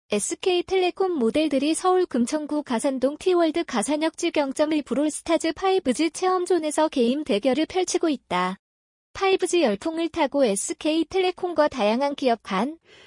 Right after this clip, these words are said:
협업 마케팅이 활발해지고 있다. 에스케이텔레콤 대표이사 사장 박정우, 더블유더블유 더블유 점 스텔리캄 점 컴, 은 세계적인 모바일 게임 업체 슈퍼셀, 슈퍼셀과 손잡고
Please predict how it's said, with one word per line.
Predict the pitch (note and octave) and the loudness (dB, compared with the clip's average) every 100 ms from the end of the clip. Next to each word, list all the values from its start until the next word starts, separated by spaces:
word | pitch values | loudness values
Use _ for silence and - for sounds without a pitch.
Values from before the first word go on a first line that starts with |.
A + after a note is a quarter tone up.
| _ _ | _ _
협업 | - F4+ F4+ | -4 2 2
마케팅이 | F4 A#3 - D4+ D4 C#4+ | 2 -2 -2 -6 -2 -2
활발해지고 | D#4+ F#4+ F#4+ F#4+ F4 D#4+ C4+ | 0 2 4 4 2 0 0
있다. | G3 - E3+ F3 - _ _ _ _ _ - | -2 -4 -2 -2 -6 _ _ _ _ _ -4
에스케이텔레콤 | G#3 - - F#4 F4 - F#4+ D4 - D#4 E4+ _ - | -2 -2 -2 0 0 2 2 2 0 -2 -2 _ -6
대표이사 | A3 G#3 D#4+ E4+ D#4 F4 | -4 0 0 2 2 0
사장 | F4+ F4 F4 | 2 -2 -2
박정우, | - A3+ G#3+ F#3+ F#3+ D4+ E4 _ - - _ - | -6 -8 -4 0 0 0 -4 _ -20 -20 _ -2
더블유더블유 | A3 G#3+ D4 E4 C4+ G#3+ C#4+ D#4+ D#4+ | -2 2 2 2 0 0 2 0 0
더블유 | A#3+ A3+ A3 A#3 | -2 0 -2 -2
점 | A#3 C#4+ F4 _ - | 0 0 -2 _ -10
스텔리캄 | - - F4+ F4 E4+ E4+ E4 | -10 -4 0 2 0 -2 0
점 | C#4 C4 | 0 0
컴, | - B3+ E4 - _ - - - A#3 | -2 -2 -2 -8 _ -20 -20 -6 -4
은 | C#4+ | -4
세계적인 | D#4+ F#4 F4 E4+ D#4+ D#4+ C#4+ | -4 -2 0 2 0 0 -2
모바일 | G3+ A#3 D4+ D#4+ | 0 2 2 2
게임 | B3+ A#3 C4+ | 0 0 2
업체 | A3+ - D4+ | -2 -2 0
슈퍼셀, | D#4 E4+ - A3+ B3 C4 C#4+ _ - - - - | 0 -2 -4 -2 0 0 -2 _ -20 -20 -20 -18
슈퍼셀과 | - D4 C#4+ G4 - E4+ E4+ - _ - A3+ | -6 -4 0 0 2 2 2 -4 _ 0 0
손잡고 | C4 F4 D#4+ G#3+ - A3 B3+ | 2 -2 -2 -4 -2 -2 -2